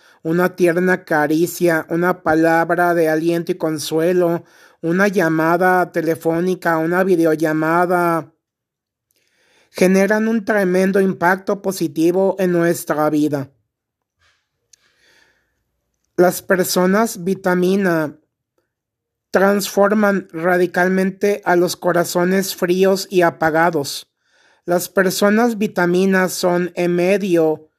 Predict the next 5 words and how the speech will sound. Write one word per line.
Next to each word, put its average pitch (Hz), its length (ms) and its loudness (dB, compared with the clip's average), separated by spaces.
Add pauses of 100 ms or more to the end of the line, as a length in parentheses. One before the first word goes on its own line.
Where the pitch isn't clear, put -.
(460)
del 170 340 0
desierto 180 640 0
del 175 160 2
mundo, 180 640 0 (500)
un 202 460 -2